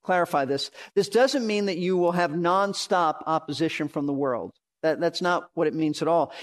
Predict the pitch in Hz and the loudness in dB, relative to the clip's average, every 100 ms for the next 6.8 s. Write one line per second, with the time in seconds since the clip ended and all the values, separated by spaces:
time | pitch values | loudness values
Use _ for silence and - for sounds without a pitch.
0 | - - 294 339 262 190 220 233 147 147 | -6 0 2 2 2 4 4 2 0 -2
1 | 160 143 - 196 226 - 110 120 185 175 | -4 -4 -2 0 0 -4 -6 -4 -2 0
2 | 180 170 143 160 147 - 214 247 180 127 | 0 0 0 -4 -4 -2 0 0 0 -2
3 | - - - _ _ - 170 - 147 220 | -4 -10 -14 _ _ -2 0 -2 -4 -2
4 | 214 - 95 - _ - - _ 233 233 | -2 -2 -8 -12 _ -20 -20 _ 2 4
5 | 233 269 302 226 208 190 185 208 208 190 | 4 4 2 0 0 0 2 4 4 4
6 | 185 160 - 220 226 220 202 | 2 -4 0 2 2 0 -2